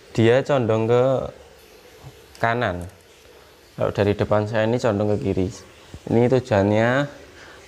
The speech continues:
tak buat membuang momen banting propeller. Ini kan propellernya besar ya.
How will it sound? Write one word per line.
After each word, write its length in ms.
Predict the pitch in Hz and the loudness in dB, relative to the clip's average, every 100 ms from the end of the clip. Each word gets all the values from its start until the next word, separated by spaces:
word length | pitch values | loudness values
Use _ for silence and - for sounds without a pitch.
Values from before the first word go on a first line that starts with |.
| - | -2
tak 240 | 101 - | -2 0
buat 480 | 107 101 101 101 101 - - - - - - - - - - | 2 4 6 6 4 -4 -20 -20 -20 -20 -20 -20 -20 -20 -10
membuang 640 | - 107 101 104 101 104 117 | -2 0 2 4 2 0 -2
momen 320 | 107 107 101 | -2 -4 -2
banting 400 | 92 90 104 101 98 | -2 -2 -2 -2 -2
propeller. 400 | 101 101 98 101 | -2 0 -2 -2
Ini 160 | 104 | -2
kan 160 | 127 120 | -2 0
propellernya 480 | 117 113 113 113 131 | -2 0 -2 -2 -6
besar 320 | - 127 110 | -4 -2 0
ya. 160 | 90 | 0